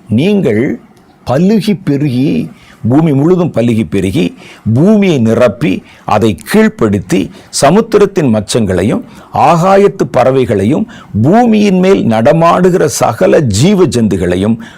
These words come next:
ஆண்டு கொள்ளுங்கள்" என்று சொல்லி கர்த்தர் அவர்களை ஆசீர்வதித்தார். "இந்த பூமி உங்களுக்கு தான்,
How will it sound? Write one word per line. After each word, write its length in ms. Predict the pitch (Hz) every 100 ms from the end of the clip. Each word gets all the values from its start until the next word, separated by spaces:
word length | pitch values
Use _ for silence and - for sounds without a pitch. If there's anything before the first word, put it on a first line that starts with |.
| -
ஆண்டு 460 | 92 139 180 170
கொள்ளுங்கள்" 600 | 147 147 143 139 156 113
என்று 280 | - 107 98
சொல்லி 500 | 95 123 131 214 349 -
கர்த்தர் 300 | 131 - 156
அவர்களை 320 | 127 123 185
ஆசீர்வதித்தார். 880 | 147 135 123 98 90 80 - 82 - _ _ - -
"இந்த 160 | 113 101
பூமி 320 | 147 196 175
உங்களுக்கு 460 | 113 120 131 101
தான், 340 | 78 113 185